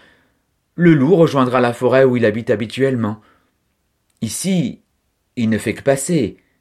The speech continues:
S'il n'est pas dangereux pour l'être humain, je ne vois aucune raison de le supprimer. » Ouf !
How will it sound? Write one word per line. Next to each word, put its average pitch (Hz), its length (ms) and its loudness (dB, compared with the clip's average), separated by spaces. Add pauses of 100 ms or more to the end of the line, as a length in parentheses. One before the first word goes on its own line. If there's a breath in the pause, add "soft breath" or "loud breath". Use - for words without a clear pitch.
(720)
S'il 170 300 -6
n'est 131 100 0
pas 110 180 0
dangereux 127 400 0
pour 117 140 -4
l'être 110 240 -2
humain, 139 260 0
je 143 120 -4
ne 117 100 -4
vois - 400 -2
aucune 202 360 0
raison 160 300 0
de 170 60 2
le 151 100 2
supprimer. » 90 580 -10 (2250)
Ouf ! 165 580 -4